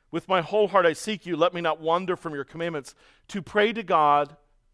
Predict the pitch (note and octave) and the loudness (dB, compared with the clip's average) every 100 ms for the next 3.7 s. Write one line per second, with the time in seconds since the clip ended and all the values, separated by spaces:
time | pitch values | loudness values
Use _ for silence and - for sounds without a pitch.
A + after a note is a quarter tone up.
0 | _ - E3+ E3+ F#3 F#3+ F3+ D#3 D3+ C3+ | _ 0 0 2 -6 -6 -6 0 0 0
1 | C3 B2 _ _ _ - C#3+ E3+ D#3 C3+ | -4 -8 _ _ _ -12 -10 -8 -10 0
2 | C#3+ D3 _ _ C#3 - D#3+ C#3+ _ _ | 0 0 _ _ -14 -6 0 0 _ _
3 | _ _ - D#3+ A#2+ G#2 G2+ | _ _ -4 -4 -4 -14 -16